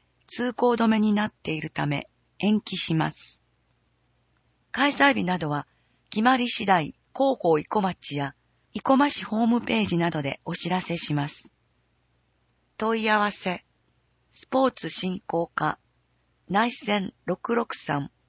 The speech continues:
市民みんなで作る音楽祭の申し込み期間を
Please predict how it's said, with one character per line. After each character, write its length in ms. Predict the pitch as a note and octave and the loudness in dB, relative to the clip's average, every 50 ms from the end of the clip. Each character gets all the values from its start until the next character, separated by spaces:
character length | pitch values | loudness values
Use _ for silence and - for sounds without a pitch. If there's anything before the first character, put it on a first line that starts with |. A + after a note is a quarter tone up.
| _ _ _ _ _ _ _ _ _ _ _ _ _ _ _ _ _ _ _ _ _ _ _ _ _ _ _ _ _ _ _ _ _ _ _ _ _ _ _ _ _ _ _ _ | _ _ _ _ _ _ _ _ _ _ _ _ _ _ _ _ _ _ _ _ _ _ _ _ _ _ _ _ _ _ _ _ _ _ _ _ _ _ _ _ _ _ _ _
市 280 | - - - - D4 D4 | -6 -4 0 2 2 2
民 300 | C4+ A#3 F#3+ E3+ - - - | 4 2 2 0 -2 -6 -4
み 180 | - G3 A#3 | -2 0 0
ん 140 | B3+ B3 B3+ | 2 2 2
な 140 | B3+ C4+ C4 | 2 2 2
で 140 | F#3 F#3+ F3+ | 0 -2 -4
作 300 | - - - - - E3 | -4 -8 -12 -10 -8 -6
る 220 | D3+ D3 - - - | -4 -4 -4 -4 -2
音 240 | G3 A#3 A#3+ A#3+ | -2 0 0 0
楽 240 | A3+ B3+ C4 - - | 0 0 0 -2 -6
祭 320 | - - - D#3+ E3 D#3+ D3 | -8 -2 0 0 0 0 -2
の 300 | C#3 C#3 C3+ C3+ - _ - - | -2 -2 -4 -4 -6 _ -6 -2
申 200 | G#3 A#3 C4 C4+ | -2 0 0 0
し 120 | - - | 0 -2
込 140 | - - A#3 | 0 0 0
み 160 | A#3 A#3 A3+ | 0 0 -2
期 180 | - - - - | -4 -8 -4 2
間 300 | - G3+ F#3+ D#3+ D3 C3+ | 2 2 4 2 0 -2
を 180 | C3 B2+ - | -2 -4 -4